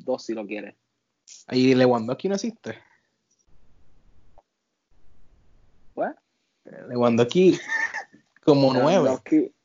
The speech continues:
Speaker 1: Lewandowski es top cinco.
Speaker 2: No, no, Lewandowski tiene que ser top tres.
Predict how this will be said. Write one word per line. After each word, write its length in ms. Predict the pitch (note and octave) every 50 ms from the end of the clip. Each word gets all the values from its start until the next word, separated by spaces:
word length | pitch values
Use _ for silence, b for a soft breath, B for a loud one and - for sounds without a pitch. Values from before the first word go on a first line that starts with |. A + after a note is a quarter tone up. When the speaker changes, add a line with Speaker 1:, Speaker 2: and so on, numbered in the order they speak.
| _ _ _
Speaker 1:
Lewandowski 500 | B2 B2+ B2 A#2+ A#2 A2+ A#2+ A#2+ - D#3
es 80 | D3 -
top 140 | - D3+
cinco. 520 | - - - C3+ C#3+ D3 C#3 - - F#2+ _ _ _ _ _ _ _ _ _ _ _ _ -
Speaker 2:
No, 180 | A2 G#2+ G#2
no, 200 | G#2 G2+ G#2 G#2+
Lewandowski 480 | A2 A2 A2 A2 G#2+ G#2 G#2+ G#2 - A#2
tiene 180 | G2 A2 A2 G#2+
que 80 | G#2+
ser 180 | - A2 G#2 F#2
top 160 | - G#2 G2
tres. 440 | - - G#2+ G#2+ A2 A#2 A#2 A2+ -